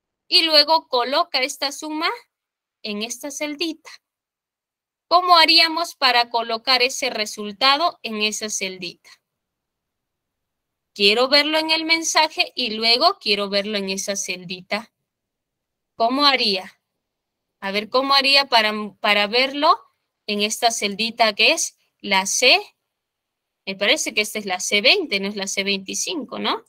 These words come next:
Es la C veinte, ¿no? Aquí, en esta celda C veinte. ¿Cómo haríamos? ¿Se acuerdan? A ver,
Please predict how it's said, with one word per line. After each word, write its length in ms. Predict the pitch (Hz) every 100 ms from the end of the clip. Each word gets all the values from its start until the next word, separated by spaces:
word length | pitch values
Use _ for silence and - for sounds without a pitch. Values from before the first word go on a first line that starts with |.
| _ _ _ _
Es 160 | - 208
la 140 | 202
C 240 | 202 - 202
veinte, 440 | 190 185 - -
¿no? 220 | 220 294 -
Aquí, 500 | 202 196 196 190 - _
en 180 | 208 196
esta 300 | 208 - 208
celda 400 | - 208 196 196
C 240 | - 196
veinte. 500 | 196 - 220 _ _ _ _ _ _ _ _ _ _ -
¿Cómo 240 | 359 359
haríamos? 560 | 349 349 359 359 440 554
¿Se 140 | 247
acuerdan? 480 | 226 240 247 254 370 539 _ _ _ _ -
A 140 | 185
ver, 340 | 202 294 -